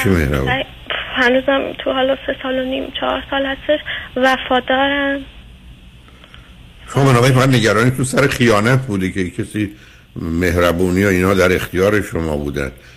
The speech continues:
Speaker 1: ایشون کسی است که حتی کارهای خودشو نمی‌کنه، شما باید کمکش کنید. کجا مهربون؟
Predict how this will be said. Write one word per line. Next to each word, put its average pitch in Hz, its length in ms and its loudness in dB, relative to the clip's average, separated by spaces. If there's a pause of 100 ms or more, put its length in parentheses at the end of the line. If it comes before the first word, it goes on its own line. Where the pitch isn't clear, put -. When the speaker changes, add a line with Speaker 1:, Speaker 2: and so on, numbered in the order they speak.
(220)
Speaker 1:
ایشون 104 260 -2
کسی 101 200 0
است 92 120 -6
که 107 100 0
حتی 92 160 -2
کارهای 87 260 0
خودشو 95 280 -2
نمی‌کنه، 95 280 0
شما 87 220 -2
باید 113 180 0
کمکش 69 460 -6
کنید. 64 180 -8
کجا 69 260 -4
مهربون؟ 71 480 -6